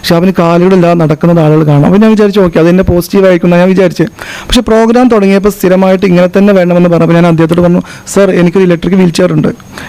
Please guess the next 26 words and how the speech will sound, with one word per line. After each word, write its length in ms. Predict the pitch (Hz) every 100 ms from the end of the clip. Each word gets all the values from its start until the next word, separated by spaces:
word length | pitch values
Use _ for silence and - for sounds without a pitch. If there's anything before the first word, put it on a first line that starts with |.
| 175
എനിക്ക് 160 | 175
അതിലൂടെ 300 | 185 190 208
ഈസി 220 | 202 180
ആയിട്ട് 140 | 202 190
വരാൻ 260 | 185 185
പറ്റും." 300 | 190 160 151 - - - - -
അപ്പോൾ 160 | 208 233
അദ്ദേഹം 240 | 190 196
എന്നോട് 200 | 190 185
പറഞ്ഞ 160 | 170 175
കാര്യമുണ്ട്, 560 | 175 151 160 143 135 -
അങ്ങനെ 440 | 170 180 202 214 220 202
നടന്നു 380 | 170 180 202 226
വരുന്ന 300 | 190 170 175
കാണുമ്പോൾ 420 | 160 151 151 151 - - -
ഓഡിയൻസിൽ 560 | 170 185 196 202 202 185
ഉണ്ടാകുന്ന 380 | 165 156 160
ഒരു 80 | 170
ഇമോഷണൽ 640 | 202 170 180 190 - 196 202
ആക്ട്-, 300 | 170 - -
ഒരു 200 | 190 185
ഇമോഷണൽ 540 | 196 190 208 - 233
ഒരു 140 | 214 185
ഫീൽ 260 | 196 196
ഉണ്ടല്ലോ, 320 | 175 147 147 - - - - 190
അത് 300 | 214 269